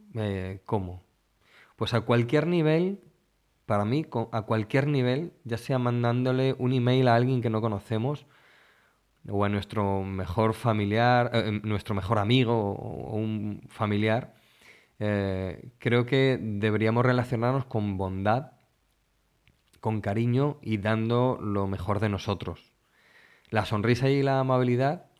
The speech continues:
nos definen, eh, en cómo somos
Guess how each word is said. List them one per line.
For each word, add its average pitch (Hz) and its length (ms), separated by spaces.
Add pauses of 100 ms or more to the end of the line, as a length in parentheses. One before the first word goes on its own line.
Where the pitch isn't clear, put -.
nos 98 640
definen, 101 760 (220)
eh, - 640 (360)
en 117 180
cómo 120 320
somos 123 440